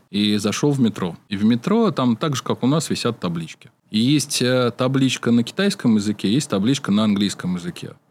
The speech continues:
Вот я вам могу сказать, что если бы таблички на английском языке не было и были только китайские, я бы там вообще ничего не понял. Если мы занимаемся каким-то делом,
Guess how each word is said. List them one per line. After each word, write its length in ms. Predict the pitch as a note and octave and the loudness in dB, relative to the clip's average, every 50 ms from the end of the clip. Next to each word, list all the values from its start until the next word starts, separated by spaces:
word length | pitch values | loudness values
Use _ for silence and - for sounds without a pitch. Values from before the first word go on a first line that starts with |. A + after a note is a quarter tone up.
| _ _ | _ _
Вот 140 | - - | -10 -4
я 80 | - B2+ | 0 2
вам 80 | C3+ C3+ | 4 4
могу 240 | B2+ B2+ B2+ C3+ | 4 4 2 0
сказать, 260 | A#2+ - - B2+ A#2+ A2+ | 0 0 0 -2 -2 -2
что 160 | - - A2+ | 0 0 2
если 280 | A#2 C3 A#2+ - - | 2 2 2 0 0
бы 120 | G#2 G#2 G#2+ | 0 -2 0
таблички 500 | - B2 A#2 A#2+ A#2+ A#2+ A2 - - A2+ | 0 -2 0 2 2 0 0 0 0 0
на 100 | A2+ A#2 | 2 2
английском 440 | A#2 A#2 A2+ A2+ G#2+ - - A2 A2 | 4 2 2 2 0 0 0 0 0
языке 300 | G#2+ A2 A#2 - - A2 | 2 0 -2 0 0 2
не 140 | C3 F#3 A#3 | 2 4 4
было 200 | A3 E3 A#2 G#2+ | 4 4 2 2
и 20 | |
были 220 | G#2 A2+ A2+ G#2+ G2+ | 2 2 2 0 2
только 260 | - A#2 G2 - - | 0 -2 -2 -2 -6
китайские, 560 | - - G#2 - A2+ G2+ F#2 - - - G2 | -8 -8 -4 -2 -2 -2 -2 -4 -8 -6 -2
я 80 | C#3+ F#3+ | -2 -2
бы 100 | E3 B2 | -2 0
там 160 | - B2+ A2+ | -2 0 0
вообще 260 | G#2 A2 G#2 - - G2+ | 0 0 -2 0 -2 -2
ничего 240 | F#2+ - - - F#2 | -2 -2 -6 -10 -10
не 80 | F2+ | -10
понял. 320 | - _ - F#2 F2 F2 - _ _ _ - | -12 _ -18 -18 -18 -18 -20 _ _ _ -4
Если 300 | G#2 A#2 D#3 D#3 - D3+ | -2 0 0 0 2 2
мы 180 | D3 D3+ C#3+ C3 | 4 4 4 4
занимаемся 640 | B2 B2 C#3 D3 D3+ D3+ C#3 B2 A2 G#2+ - - | 4 4 4 4 4 4 4 2 2 0 -2 -6
каким-то 440 | - - A#2 - - A#2 G#2 - G#2+ | -6 -6 -4 0 0 0 2 0 0
делом, 440 | A2+ C#3 F#3+ A3 G3 A#2+ F2+ E2+ | 2 2 2 2 2 0 0 -4